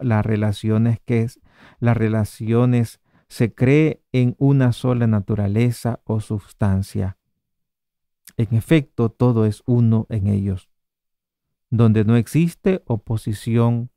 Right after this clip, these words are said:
de relación. E-, eh, la Santísima Trinidad viven en plena comunión. Entre sí no hay oposición, no existe oposición de relación. Tienen una misma sustancia.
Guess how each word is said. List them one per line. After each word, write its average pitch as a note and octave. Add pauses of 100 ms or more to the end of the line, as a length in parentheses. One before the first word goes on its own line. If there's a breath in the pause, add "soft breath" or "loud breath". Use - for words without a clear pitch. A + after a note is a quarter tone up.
(460)
de G#2+
relación. G2+ (960)
E-, B2 (140)
eh, B2
la A#2+
Santísima C3
Trinidad B2+
viven C3+
en A2+
plena C#3+
comunión. G2+ (640)
Entre A2
sí D#3+
no A2+
hay A#2+
oposición, G#2+ (480)
no A#2+
existe C3
oposición A#2 (540 soft breath)
de A2+
relación. G2
Tienen C#3+
una A2
misma A#2
sustancia. G2